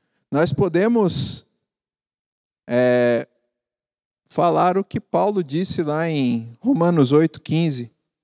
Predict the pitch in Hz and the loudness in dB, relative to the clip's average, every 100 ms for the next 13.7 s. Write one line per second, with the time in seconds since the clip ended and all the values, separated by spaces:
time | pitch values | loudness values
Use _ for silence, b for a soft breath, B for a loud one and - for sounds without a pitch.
0 | _ - 180 165 - 123 113 110 - - | _ 2 4 4 2 2 2 0 -6 -20
1 | _ _ _ _ _ _ _ _ _ _ | _ _ _ _ _ _ _ _ _ _
2 | _ _ _ _ _ _ _ _ _ _ | _ _ _ _ _ _ _ _ _ _
3 | _ _ _ - - 135 123 131 127 120 | _ _ _ -10 -4 2 2 4 2 2
4 | 123 120 - 123 113 113 - _ _ _ | 0 -2 -4 -2 -2 -4 -8 _ _ _
5 | _ _ _ _ _ - 131 156 139 120 | _ _ _ _ _ -4 -2 2 2 4
6 | 120 131 135 - 123 117 120 - - - | 2 2 -2 -4 0 2 2 0 -8 -14
7 | _ _ _ _ _ _ _ _ _ _ | _ _ _ _ _ _ _ _ _ _
8 | _ - - - 135 127 127 - 127 135 | _ -12 -8 0 2 2 0 2 2 2
9 | - 127 113 - - - 165 160 131 127 | 2 2 2 -4 -4 0 2 2 2 2
10 | 113 117 120 120 - - - - _ - | 4 2 2 0 -4 -6 -8 -12 _ -2
11 | 117 - 123 110 107 110 110 113 - - | -2 0 2 2 2 2 2 0 -2 -8
12 | - _ _ _ 120 117 110 113 113 113 | -14 _ _ _ -2 0 4 2 2 -2
13 | - 117 110 107 - - - | -4 0 2 2 -4 -8 -10